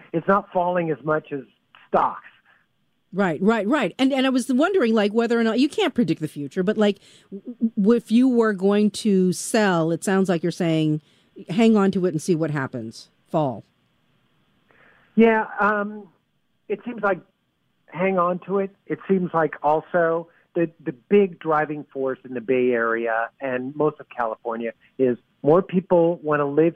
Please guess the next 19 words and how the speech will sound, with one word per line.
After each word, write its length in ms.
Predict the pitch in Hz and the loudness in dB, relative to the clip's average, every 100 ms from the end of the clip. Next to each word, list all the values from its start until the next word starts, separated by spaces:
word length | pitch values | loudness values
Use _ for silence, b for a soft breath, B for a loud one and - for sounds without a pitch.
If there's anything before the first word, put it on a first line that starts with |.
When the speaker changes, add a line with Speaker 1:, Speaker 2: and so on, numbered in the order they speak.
| - | -4
Speaker 1:
here 480 | 135 120 120 123 - _ _ _ | -6 -2 -2 -4 -8 _ _ _
than 500 | 123 135 131 135 139 - | -2 0 2 0 -4 -2
there 200 | 139 127 | 2 2
are 120 | 120 | 2
homes. 480 | - 135 131 113 107 - | -2 -4 -4 -4 -10 -4
There's 200 | 135 135 | -4 -4
a 100 | 135 - | -10 -2
shortage 340 | 160 131 113 | 0 0 -4
of 100 | 113 | -8
homes 340 | - 113 110 104 | -8 -6 -6 -4
here, 240 | 120 113 B B | -2 -2 B B
and 140 | 156 | 2
that's 160 | 160 151 | 2 2
why 140 | 160 139 | 0 0
prices 480 | - 135 - 123 | 0 -2 -4 -14
are 120 | 113 113 | -14 -12
so 200 | - 117 | -6 -6
high. 360 | 98 131 107 101 _ b b _ | -4 -4 -4 -6 _ b b _
So 360 | 151 139 135 | 0 2 0